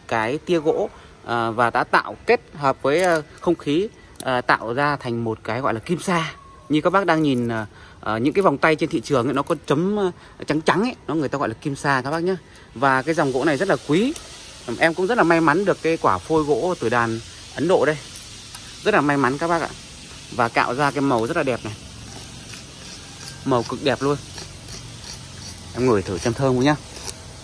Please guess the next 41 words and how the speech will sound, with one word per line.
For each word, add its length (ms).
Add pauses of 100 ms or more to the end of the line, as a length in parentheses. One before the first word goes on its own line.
(880)
Ừ, 360
thơm 220
lắm 140
các 100
bác 100
ạ. 80 (180)
Rất 120
là 60
thơm. 280 (160)
Thơm 360
mùi 220
vị 200
sô-cô-la. 520 (520)
Ngọt 180
ngọt, 200 (220)
nhẹ 120
nhẹ. 220 (1040)
Béo 120
béo. 240 (320)
Đấy. 200 (1400)
Đây. 180 (1700)
Đấy, 180 (160)
nó 100
phải 100
tím 280
bầm 220
như 120
này 100
các 80
bác, 260
mới 140
gọi 160
là 80
gỗ 160
già 220
nhá. 180 (320)
Gỗ 160
phải 160
tím 180
bầm 180
này. 100